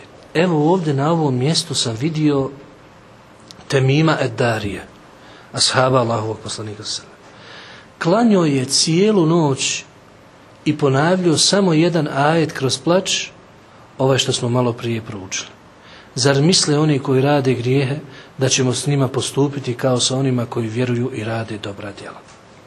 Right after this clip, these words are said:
Ibrahim en-Nahai, također učenik Abdullaha ibn Masuda radijallahu anhum, kad god bi čuo ajet i da se ma ušakat, kada se nebo rascijepi,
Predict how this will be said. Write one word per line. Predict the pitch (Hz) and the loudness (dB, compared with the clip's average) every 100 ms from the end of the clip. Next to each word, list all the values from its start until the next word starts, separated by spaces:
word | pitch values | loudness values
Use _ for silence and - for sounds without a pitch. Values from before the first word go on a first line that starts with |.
| - - - - - - - - - - - - - - | -20 -20 -20 -20 -20 -20 -20 -20 -20 -20 -20 -20 -20 -6
Ibrahim | - 165 220 240 220 | 0 4 4 4 4
en-Nahai, | 190 202 214 196 185 185 | 4 4 2 2 4 2
također | 185 147 180 180 156 - - | 0 0 2 2 0 -4 -6
učenik | 180 165 151 131 | -4 0 0 0
Abdullaha | 135 131 147 147 | 0 2 2 2
ibn | 139 135 | 0 -2
Masuda | 127 - 143 147 | 0 0 0 2
radijallahu | 131 123 123 123 117 | 0 0 -2 0 -2
anhum, | 117 147 151 156 156 - - - - - - - - - - - - - - | -2 0 2 0 -4 -16 -20 -20 -20 -20 -20 -20 -20 -20 -20 -20 -20 -20 -2
kad | - 190 | 0 2
god | 196 - | 2 2
bi | 196 | 0
čuo | - 214 175 151 | 2 2 2 4
ajet | 170 190 170 | 2 2 2
i | 160 | 0
da | 147 | 0
se | - 151 | 0 0
ma | 160 | 0
ušakat, | 151 135 - 175 - 160 160 - - - - - - - - - - | 0 0 0 -2 -2 -2 -4 -18 -20 -20 -20 -20 -20 -20 -20 -20 -8
kada | - 139 | -2 2
se | 135 - 135 131 - | 2 0 0 -2 -2
nebo | 139 170 147 135 | 2 2 2 2
rascijepi, | 156 - - 165 160 165 156 | 2 -2 -2 -2 -2 -2 -2